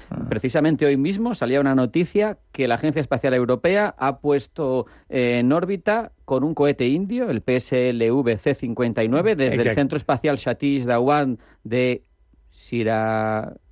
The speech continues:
Speaker 2: Shiarikta.
Speaker 1: Sí, es Sriharikota.
Speaker 2: Sí, oh, Sriharikota.
Speaker 1: Sí. <laughs>
Speaker 2: Eh, pues un, un proyecto para estudiar la corona del Sol, con lo que la relación
Speaker 1: Exacto.
Speaker 2: Unión Europea-India también en esto es,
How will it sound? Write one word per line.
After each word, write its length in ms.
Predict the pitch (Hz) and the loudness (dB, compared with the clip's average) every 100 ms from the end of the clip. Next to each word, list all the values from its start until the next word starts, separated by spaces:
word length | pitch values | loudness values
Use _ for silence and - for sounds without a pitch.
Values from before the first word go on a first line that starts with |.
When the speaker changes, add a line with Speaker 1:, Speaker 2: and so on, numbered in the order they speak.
| - | -20
Speaker 2:
Shiarikta. 840 | - - 123 117 151 - - 330 - - - | -14 -2 0 2 0 -4 -8 -8 -8 -20 -8
Speaker 1:
Sí, 160 | - | -2
es 200 | 120 120 | -2 -2
Sriharikota. 1080 | - - - 180 139 127 120 117 110 - - | -10 -16 -2 0 2 0 -2 -6 -6 -10 -10
Speaker 2:
Sí, 240 | - 147 - | -10 -10 -4
oh, 240 | 190 143 - - | -2 -2 -6 -8
Sriharikota. 720 | - 120 127 123 131 - 98 - - | -6 -4 -4 -2 -4 -2 -6 -8 -2
Speaker 1:
Sí. 60 | - | 0
<laughs> 40 | |
Speaker 2:
Eh, 480 | 147 139 131 131 123 - | 2 2 0 -2 -4 -4
pues 220 | 127 120 | -6 -6
un, 360 | - 120 123 - | -8 -10 -10 -2
un 260 | 139 147 143 | 0 2 2
proyecto 440 | 151 151 190 233 | 2 2 0 -2
para 120 | 156 | -2
estudiar 280 | 123 123 143 | -2 0 0
la 100 | 180 | 0
corona 280 | - 147 156 | 0 0 0
del 120 | 127 | 0
Sol, 240 | - 185 - | 0 -2 0
con 180 | 131 | 0
lo 120 | 120 120 | 0 0
que 260 | 135 120 - - | -2 -2 -6 -4
la 220 | 131 143 | 0 0
relación 640 | 131 143 135 123 - 170 135 | 2 2 2 0 2 2 2
Speaker 1:
Exacto. 260 | 110 123 | 0 0
Speaker 2:
Unión 240 | 139 160 165 | 0 0 0
Europea-India 1040 | 165 151 147 139 131 131 143 123 120 104 | 2 0 0 0 2 2 0 0 -4 -4
también 420 | - 113 107 147 | -8 -8 -2 0
en 100 | 135 | 0
esto 260 | 151 - 170 | 0 0 -2
es, 160 | 123 | -2